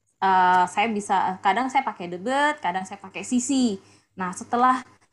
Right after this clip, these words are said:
saya pakai pribadi sepanjang jalan, setelah dihitung-hitung, waduh,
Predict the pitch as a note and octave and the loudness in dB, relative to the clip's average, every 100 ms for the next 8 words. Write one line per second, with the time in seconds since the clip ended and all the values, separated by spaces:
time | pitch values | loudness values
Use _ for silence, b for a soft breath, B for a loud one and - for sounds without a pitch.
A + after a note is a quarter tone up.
0 | _ _ - C4 B3+ A#3+ A#3+ A#3+ C4 A#3 | _ _ -4 -2 0 0 -2 -2 -4 -2
1 | A#3 B3 D#4 E4+ E4+ D#4+ B3+ B3 B3 A#3+ | -4 -2 0 2 2 2 0 2 0 0
2 | A#3+ A#3+ C#4+ E4+ F4 E4+ E4 - _ _ | 0 2 0 0 -2 -4 -8 -14 _ _
3 | _ _ _ - B3 B3+ B3+ C4 C4+ C#4 | _ _ _ -14 -2 0 0 -6 -10 -8
4 | - E4 E4+ D#4 - _ G3+ F#3+ B3 | -4 -2 -2 -6 -10 _ -4 -4 -6